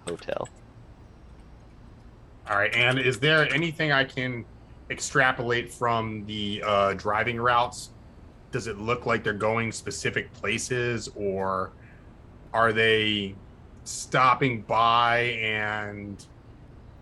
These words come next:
Speaker 2: doing, like, uh, I don't know, like, government buildings or anything like, you know, like, notable landmarks that they're driving around? I mean, obviously they're driving somewhere. You don't just drive in circles and then go back to your,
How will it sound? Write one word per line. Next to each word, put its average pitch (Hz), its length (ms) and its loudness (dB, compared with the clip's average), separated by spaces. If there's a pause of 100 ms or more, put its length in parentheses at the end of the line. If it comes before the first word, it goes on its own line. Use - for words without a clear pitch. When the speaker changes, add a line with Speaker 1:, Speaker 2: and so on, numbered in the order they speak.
Speaker 2:
doing, 117 440 0
like, 104 340 2
uh, 95 460 0 (520)
I 117 80 0
don't 117 100 0
know, 110 120 0
like, 104 180 -2
government 131 440 0
buildings 143 540 2
or 117 320 -4
anything 123 560 -4
like, 104 380 -2 (600)
you 117 100 -8
know, 101 200 -4 (340)
like, 113 180 0 (160)
notable 127 440 2
landmarks 131 680 0 (880)
that 110 140 -4
they're 117 80 -4
driving 113 400 2
around? 110 400 0
I 107 60 -4
mean, 113 100 -2
obviously 123 380 0
they're 107 100 -8
driving 110 300 0
somewhere. 92 340 -8
You 92 80 -8
don't 98 120 -6
just 90 140 -16
drive 98 220 0
in 92 60 -14
circles 95 400 -8
and 92 100 -10
then 92 140 -10 (120)
go 101 140 -2
back 95 280 -2
to 101 40 -8
your, 90 220 -12